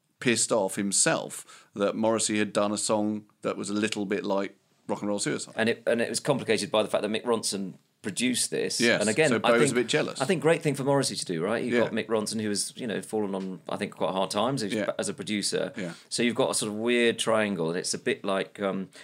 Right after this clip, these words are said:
Speaker 2: 'cause Bowie's, there's form here, 'cause I got something wrong the other, on one of the other podcasts, which is, I said that Bowie had said that he, do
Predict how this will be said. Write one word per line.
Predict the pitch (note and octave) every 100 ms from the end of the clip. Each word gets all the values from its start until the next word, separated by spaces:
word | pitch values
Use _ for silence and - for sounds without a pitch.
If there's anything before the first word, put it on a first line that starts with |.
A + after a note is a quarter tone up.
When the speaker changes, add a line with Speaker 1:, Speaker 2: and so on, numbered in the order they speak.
| -
Speaker 2:
'cause | C#3
Bowie's, | C#3+ G3+ G3+
there's | D3+ - C#3+ C#3
form | - E3 D3+
here, | F#2+
'cause | G2 A2+
I | C3
got | D3
something | - G#2
wrong | A#2+ C3 A2+ G2+ -
the | G#2+
other, | G#2+ G#2 F#2+ F2+
on | E2 F#2+
one | F#2+
of | G2+
the | G#2
other | F#2+
podcasts, | - G2 - F2+
which | - A2
is, | G2 - - _
I | -
said | C3 -
that | A2+
Bowie | - B2+ B2 A2
had | G#2+ F#2+ A#2 -
said | A#2+ A2+
that | A2
he, |
do | G#2